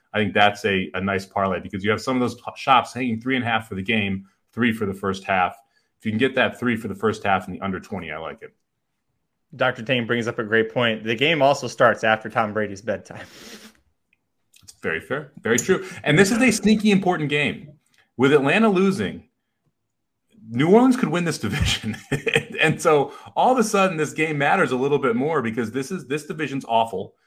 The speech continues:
Speaker 1: This Bucs team has really struggled. Um, I, I, the other, one other thing I kinda like, Succop over seven and a half points tonight.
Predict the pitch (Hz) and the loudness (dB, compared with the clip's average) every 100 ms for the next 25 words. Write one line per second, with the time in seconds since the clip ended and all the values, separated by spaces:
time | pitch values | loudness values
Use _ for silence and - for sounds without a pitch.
0 | _ _ 120 139 - 139 - - 117 110 | _ _ -8 -6 0 -2 -2 -4 -2 0
1 | 90 87 101 160 135 90 - - 107 107 | -4 -8 -4 -2 -2 -2 -8 -4 0 0
2 | 76 - _ _ _ - 110 104 95 90 | -2 -14 _ _ _ -6 0 2 0 -4
3 | 90 - 123 120 117 98 113 110 104 117 | -12 -8 -6 -6 -10 -10 -6 -6 -6 -4
4 | 135 151 131 143 143 120 131 110 98 113 | 2 2 2 0 0 -2 -2 -4 -2 -2
5 | 107 98 113 - _ _ _ - - 135 | -2 0 -2 -6 _ _ _ -20 -2 2
6 | 143 190 190 _ _ - 123 143 143 - | 2 0 -8 _ _ -2 2 4 2 -2
7 | 131 120 120 110 101 104 - 107 98 95 | -4 -2 -4 -6 -4 -4 -6 -10 -10 -10
8 | - - | -18 -20